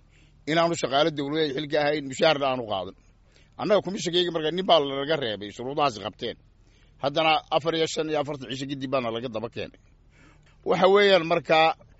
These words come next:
markay ku soo ururaan madaxweynaha loo qoraya. Madaxweynuhu markaa qof marka la keeno isna baarlamaanka ayuu u gudbinaya. Madaxweynaha gacantiisa hadday ka baxday baarlamaanka tagto, ma soo ceshan karo xubnihii. Awoodda kala saaridda iyo ansixinta iyo reebista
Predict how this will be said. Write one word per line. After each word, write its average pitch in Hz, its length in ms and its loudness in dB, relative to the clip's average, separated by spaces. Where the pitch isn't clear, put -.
markay 185 280 2
ku - 160 -6
soo 196 300 4
ururaan 175 400 4
madaxweynaha 156 500 2
loo 160 140 2
qoraya. 127 320 -4
Madaxweynuhu 180 500 2
markaa 185 320 4
qof 175 260 2
marka 175 300 2
la 156 120 2
keeno 160 300 0
isna 151 240 -4
baarlamaanka 147 580 0
ayuu 175 200 -2
u 175 60 -4
gudbinaya. 127 420 -6
Madaxweynaha 185 380 2
gacantiisa 170 480 -2
hadday 151 220 0
ka 160 100 0
baxday 143 240 -2
baarlamaanka 127 480 2
tagto, - 300 -14
ma 135 140 -2
soo 180 160 2
ceshan 139 240 -2
karo 131 160 -2
xubnihii. 110 340 -10
Awoodda 170 420 6
kala 147 240 0
saaridda 151 480 2
iyo 143 160 0
ansixinta 147 600 -4
iyo 151 480 0
reebista 156 520 -4